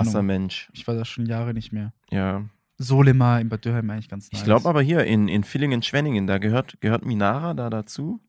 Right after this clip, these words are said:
Speaker 1: Das ist ganz witzig, Minara.
Speaker 2: Weiß ich
Speaker 1: Schwimmbad,
Speaker 2: auch nicht.
Speaker 1: also Freibad
Speaker 2: War ich
Speaker 1: zumindest.
Speaker 2: schon, oh, Jahre nicht mehr.
Speaker 1: Mhm. Ja, hier, du kannst hier ein E-Bike mieten.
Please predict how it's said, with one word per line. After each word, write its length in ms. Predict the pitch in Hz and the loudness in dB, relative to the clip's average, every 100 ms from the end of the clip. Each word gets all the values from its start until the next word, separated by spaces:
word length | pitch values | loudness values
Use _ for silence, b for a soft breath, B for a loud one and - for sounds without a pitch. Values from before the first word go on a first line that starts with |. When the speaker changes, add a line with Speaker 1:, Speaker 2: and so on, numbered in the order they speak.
| _ | _
Speaker 1:
Das 160 | 131 - | -10 -8
ist 100 | - | -8
ganz 260 | 120 101 | -8 -6
witzig, 360 | 101 - 277 - | -8 -8 -12 -8
Minara. 480 | 196 202 214 226 233 b b - | -4 -4 -4 -6 -10 b b -20
Speaker 2:
Weiß 80 | 123 | -6
ich 60 | |
Speaker 1:
Schwimmbad, 360 | 113 151 151 120 | -4 0 0 0
Speaker 2:
auch 40 | |
nicht. 140 | 107 - | -4 -2
Speaker 1:
also 160 | 92 | -2
Freibad 340 | 90 104 127 135 | 0 4 6 6
Speaker 2:
War 60 | 95 | 2
ich 20 | - | 0
Speaker 1:
zumindest. 560 | 95 95 92 92 113 | -4 -2 0 -2 -4
Speaker 2:
schon, 100 | - | -4
oh, 80 | 143 | -4
Jahre 300 | 135 110 117 | -2 -4 -4
nicht 120 | 104 101 | 0 0
mehr. 120 | 127 | 0
Speaker 1:
Mhm. 80 | 139 - b b b b b b b | -4 -12 b b b b b b b
Ja, 60 | 104 | 2
hier, 180 | 107 202 | 6 6
du 60 | 180 | 4
kannst 200 | 151 147 | 0 -2
hier 100 | 160 | -2
ein 40 | |
E-Bike 360 | 139 180 160 131 | 2 4 4 4
mieten. 440 | 107 101 - 95 | 2 2 0 -6